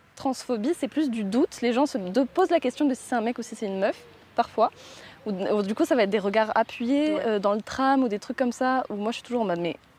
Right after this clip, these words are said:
Speaker 1: tourne ta
Speaker 2: Lâchez,
Speaker 1: tête.
Speaker 2: euh.
Speaker 1: Tourne ta tête, laisse-le
Speaker 2: De la
Speaker 1: tranquille.
Speaker 2: transphobie ordinaire, euh.
Speaker 1: Oui, voilà, c'est, mais c'est pas, euh, des actes, euh.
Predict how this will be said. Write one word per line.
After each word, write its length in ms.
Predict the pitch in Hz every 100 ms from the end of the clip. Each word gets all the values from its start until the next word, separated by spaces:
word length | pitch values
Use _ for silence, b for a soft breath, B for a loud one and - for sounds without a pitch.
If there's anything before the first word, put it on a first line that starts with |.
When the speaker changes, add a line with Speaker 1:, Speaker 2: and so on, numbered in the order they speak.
| _ _ -
Speaker 1:
tourne 220 | - 240 185
ta 120 | 240
Speaker 2:
Lâchez, 80 | 262 339
Speaker 1:
tête. 240 | 269 269 262
Speaker 2:
euh. 320 | 254 254 240 233 _
Speaker 1:
Tourne 200 | - 320 294
ta 120 | 269
tête, 300 | - 359 -
laisse-le 300 | 247 - 285
Speaker 2:
De 20 |
la 60 | 277
Speaker 1:
tranquille. 300 | - 277 190 320
Speaker 2:
transphobie 400 | 262 - 233 190
ordinaire, 720 | 220 208 202 220 214 208 214 190
euh. 80 | 185
Speaker 1:
Oui, 100 | 247
voilà, 240 | 262 254
c'est, 600 | 247 226 196 180 180 175 - _ _ -
mais 160 | 208
c'est 140 | - 233
pas, 240 | 262 269
euh, 60 | 208 180 180
des 240 | 220 226 208
actes, 400 | 240 - 247 226
euh. 160 | 202